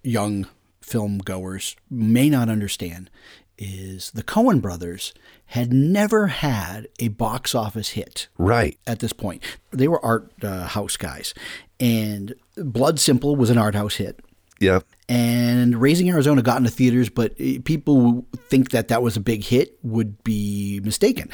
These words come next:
Speaker 1: <laughs> It was not. It was little seen.
Speaker 2: It had a good life on home video.
Speaker 1: Yes. And that's where people started falling in love with it.
Speaker 2: Yeah.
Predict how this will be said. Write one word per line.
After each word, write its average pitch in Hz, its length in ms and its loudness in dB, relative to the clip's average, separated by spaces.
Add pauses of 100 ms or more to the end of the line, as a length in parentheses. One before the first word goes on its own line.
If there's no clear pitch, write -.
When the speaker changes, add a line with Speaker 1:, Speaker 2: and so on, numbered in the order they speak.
(120)
Speaker 1:
<laughs> 147 180 2
It 170 120 0
was 143 180 2
not. 135 240 0
It 127 80 -4
was 120 100 0
little 160 200 4
seen. 113 380 0 (300)
Speaker 2:
It 117 120 6
had 139 180 4
a 143 60 4
good 123 360 2
life 104 320 6
on 87 120 4
home 80 220 4
video. 69 440 0 (240)
Speaker 1:
Yes. - 420 -4 (140)
And 113 100 0
that's 117 100 2
where 120 120 6
people 104 380 -2
started 82 300 -8
falling 85 240 -12
in 85 80 -14
love 95 200 -8
with 87 160 -6
it. - 20 4
Speaker 2:
Yeah. 76 220 4